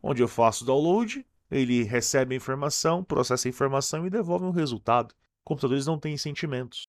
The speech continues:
computadores não têm medo, não têm vergonha, computadores não têm problemas em exibir a sua imagem ou de ter que esconder a sua imagem porque estão num local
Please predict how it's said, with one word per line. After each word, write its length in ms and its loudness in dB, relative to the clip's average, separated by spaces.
computadores 440 -2
não 100 -2
têm 160 -6
medo, 360 2
não 120 -4
têm 160 -6
vergonha, 580 -4
computadores 500 -4
não 120 -2
têm 500 -2
problemas 880 4
em 240 -6
exibir 840 0
a 120 -2
sua 220 -2
imagem 680 0
ou 340 -2
de 120 -10
ter 200 4
que 140 0
esconder 720 2
a 100 -2
sua 160 -2
imagem 440 0
porque 360 -6
estão 380 0
num 100 -2
local 480 4